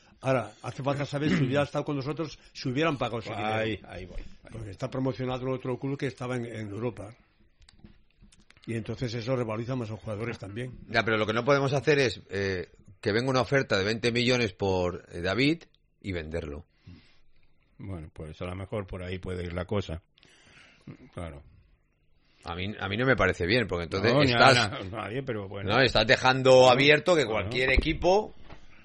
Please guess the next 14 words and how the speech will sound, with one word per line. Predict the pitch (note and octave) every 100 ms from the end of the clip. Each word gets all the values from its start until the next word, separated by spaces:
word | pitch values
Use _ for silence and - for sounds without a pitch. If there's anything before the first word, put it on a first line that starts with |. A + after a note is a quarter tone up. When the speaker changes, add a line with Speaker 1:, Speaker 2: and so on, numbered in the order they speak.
| - E3+ D3 - _ - - -
Speaker 3:
te | G#2
fiche | B2 A2 C3
a | B2 B2
jugadores | G2 A#2+ B2 C3 C#3+ F3 E3+
y | A2
no | A#2
te | D3
hagas | B2+ F2+
valer. | D#2+ G2+ D3+ - - - - - F2
Y |
ahora | F#2 G#2
en |
estos | A2 A#2+
momentos | A#2 B2+ C#3 C3 F3 -